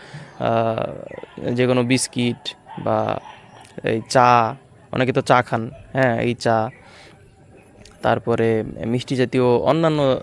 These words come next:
যেই সকল খাবার আছে, যেগুলো আসলে সরাসরি প্রকৃতি থেকে আসে নাই, সেগুলো মানুষের তৈরি করা,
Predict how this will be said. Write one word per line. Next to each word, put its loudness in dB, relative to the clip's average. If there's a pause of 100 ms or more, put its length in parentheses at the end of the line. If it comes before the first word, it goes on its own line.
যেই 2
সকল 4
খাবার 0
আছে, -4
যেগুলো 2
আসলে 4 (440)
সরাসরি 6
প্রকৃতি 8
থেকে 8
আসে 6
নাই, 6
সেগুলো 6
মানুষের 6
তৈরি 8
করা, 4